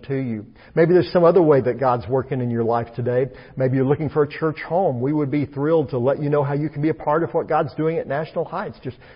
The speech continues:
just check the, the boxes. "I want to know more about National Heights Baptist Church." Maybe there's some other way that God is working in your life. Maybe you have a prayer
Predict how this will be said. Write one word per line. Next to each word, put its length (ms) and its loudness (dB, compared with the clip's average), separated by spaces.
just 180 -6
check 300 -4
the, 100 -4
the 80 -4
boxes. 540 -2
"I 80 -2
want 160 -2
to 20 0
know 140 2
more 180 4
about 240 0
National 320 -6
Heights 220 -8
Baptist 340 -4
Church." 400 -8
Maybe 200 6
there's 180 2
some 140 2
other 420 4
way 240 6
that 220 2
God 240 4
is 120 -4
working 360 -2
in 100 -2
your 140 -2
life. 240 0
Maybe 220 2
you 40 2
have 120 0
a 200 -6
prayer 380 -2